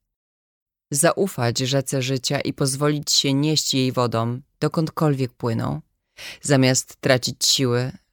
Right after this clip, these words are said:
żeby za wszelką cenę płynąć pod prąd. Marek był najlepszym dowodem na to, że nie ma co się szarpać.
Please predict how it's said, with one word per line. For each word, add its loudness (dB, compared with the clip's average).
żeby 0
za 0
wszelką -2
cenę -2
płynąć -2
pod -6
prąd. -8
Marek 6
był 4
najlepszym 4
dowodem 2
na 2
to, -2
że 2
nie 4
ma 2
co -4
się -2
szarpać. -6